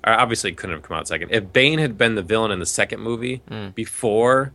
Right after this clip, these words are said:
Speaker 1: Heath Ledger's Joker,
Speaker 2: Right.
Speaker 1: I think people would have liked Bane a lot.
Speaker 2: Oh, sure.
Speaker 1: But
Speaker 2: I mean
Speaker 1: he w-, he came after Heath Ledger's Joker, which was impossible to fill, and still managed to do a pretty good job.
Speaker 2: You know, I don't think, uh, nobody hated on Bane at all. You know,
Speaker 1: Yeah.
Speaker 2: n-, nobody was like, "Oh, fuck Bane. Ugh."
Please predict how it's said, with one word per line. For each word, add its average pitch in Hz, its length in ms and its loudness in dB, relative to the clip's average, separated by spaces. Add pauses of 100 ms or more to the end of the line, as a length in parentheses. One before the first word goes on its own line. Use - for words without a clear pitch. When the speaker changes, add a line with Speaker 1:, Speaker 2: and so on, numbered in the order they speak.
Speaker 1:
Heath 131 240 -2
Ledger's 110 320 0
Joker, 139 440 2 (200)
Speaker 2:
Right. 98 180 0
Speaker 1:
I 131 40 2
think 143 120 0
people 135 280 4
would 120 80 8
have 98 120 2
liked 107 240 4
Bane 95 200 2
a 82 60 -4
lot. 80 340 0 (300)
Speaker 2:
Oh, 90 200 -4
sure. 131 420 -2 (380)
Speaker 1:
But 113 180 6
Speaker 2:
I - 20 2
mean 120 200 -2
Speaker 1:
he 143 80 0
w-, 123 200 -4
he 123 140 -2
came 135 260 2
after 151 360 4
Heath 117 200 -6
Ledger's 87 280 -6
Joker, 90 400 -6
which 95 180 -8
was 98 100 -10
impossible 104 520 0
to 92 40 -6
fill, 95 360 -2 (160)
and 151 160 -4
still 156 480 2
managed 123 300 0
to 117 60 -10
do 110 100 0
a 92 40 -4
pretty 95 160 -4
good 80 140 -4
job. - 200 -4 (380)
Speaker 2:
You 151 80 -8
know, 151 260 2
I 156 60 -2
don't 190 140 -2
think, 202 320 -4
uh, 131 160 0
nobody 165 360 0
hated 143 320 -2
on 123 200 0
Bane 117 240 0
at 87 80 -8
all. 85 320 -2 (280)
You 90 100 -10
know, 95 120 -4
Speaker 1:
Yeah. 107 140 -2
Speaker 2:
n-, 110 100 -8
nobody 139 300 4
was 123 160 0
like, 120 180 4
"Oh, 147 300 12
fuck 147 440 6
Bane. 127 720 4
Ugh." 123 540 0